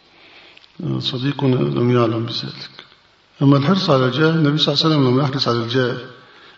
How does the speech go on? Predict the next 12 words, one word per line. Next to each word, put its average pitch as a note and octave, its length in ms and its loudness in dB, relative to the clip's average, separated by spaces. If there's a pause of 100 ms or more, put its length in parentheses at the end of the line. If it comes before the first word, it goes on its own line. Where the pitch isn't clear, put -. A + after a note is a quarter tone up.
إنما C#3+ 260 2
حرص F#3 360 0
على C#3 420 2
أن B2 80 6
يؤمن F#3 500 6 (400)
من B2+ 240 4
كان F3 320 4
إيمانه E3+ 580 6
سببًا E3+ 480 4
في E3 160 2
إيمان C#3 380 6
غيره. D3 340 2